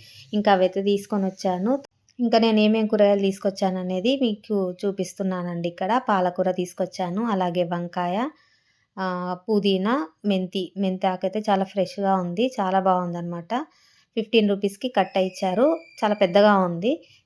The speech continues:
మెంతి ఆకు ఏంటంటే మనం కూరలలో, పోపులలో వేసుకుంటే టేస్ట్ బాగుంటది.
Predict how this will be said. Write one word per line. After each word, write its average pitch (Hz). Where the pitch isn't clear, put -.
మెంతి 208
ఆకు 214
ఏంటంటే 202
మనం 214
కూరలలో, 202
పోపులలో 202
వేసుకుంటే 190
టేస్ట్ 185
బాగుంటది. 180